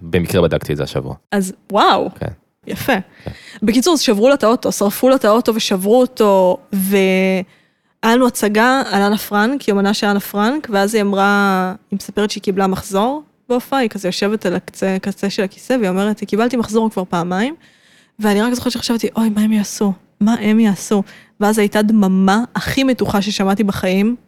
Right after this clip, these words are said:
Speaker 2: כאילו דממה של
Speaker 1: למה? מה חשבת שיעשו?
Speaker 2: תמתין.
Speaker 1: או.
Speaker 2: ואז אחרי הדממה הם התחילו למחוא כפיים, ובהתחלה השחקנית הייתה כזה, "אוקיי, סבבה",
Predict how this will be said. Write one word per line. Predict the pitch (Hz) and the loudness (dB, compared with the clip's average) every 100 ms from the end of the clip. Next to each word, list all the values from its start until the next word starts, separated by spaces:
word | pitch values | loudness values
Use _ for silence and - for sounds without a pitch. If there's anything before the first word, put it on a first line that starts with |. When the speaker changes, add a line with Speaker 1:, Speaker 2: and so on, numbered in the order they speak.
| - | -6
Speaker 2:
כאילו | 226 247 | 0 2
דממה | 220 196 185 208 226 | 2 2 2 2 0
של | 277 | 0
Speaker 1:
למה? | 226 117 | 2 4
מה | 107 | 4
חשבת | 110 117 | 2 0
שיעשו? | - 104 - 113 82 - _ _ - | 0 0 0 -2 -2 -6 _ _ -20
Speaker 2:
תמתין. | - 185 - 240 175 - - | -14 -8 0 0 0 -6 -4
Speaker 1:
או. | 82 80 78 73 69 _ _ 226 202 | 0 2 0 -4 -8 _ _ -2 0
Speaker 2:
ואז | 214 233 262 | 2 2 2
אחרי | 254 226 | 2 2
הדממה | 233 214 208 | 0 2 2
הם | 214 | 2
התחילו | 196 - | 0 0
למחוא | 208 202 214 | 0 2 -2
כפיים, | 196 202 196 214 349 - _ _ _ _ _ | -2 0 2 2 -2 -8 _ _ _ _ _
ובהתחלה | 214 202 202 196 202 - 202 208 | -4 0 0 0 0 0 2 2
השחקנית | 214 - - 214 208 | 0 -4 -2 -2 0
הייתה | 202 | -2
כזה, | 208 | 0
"אוקיי, | 233 262 233 | -2 0 -2
סבבה", | - 190 185 202 262 | -2 -2 0 2 0